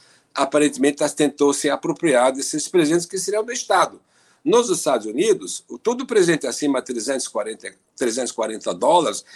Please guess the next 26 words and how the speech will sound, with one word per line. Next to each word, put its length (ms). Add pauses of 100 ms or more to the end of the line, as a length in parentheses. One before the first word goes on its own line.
(160)
ele 140
é 60
transferido 640
para 220
o, 200 (420)
para 240
o, 80
o, 380
o, 920
o 60
acervo 680 (220)
da 120
presidência, 680
o 80
acervo 460
público. 560 (340)
Ele 220
teria 440
direito 640 (180)
a 380 (180)
comprar 560
de 140
volta 640 (720)
a 120
certo 320
valor 480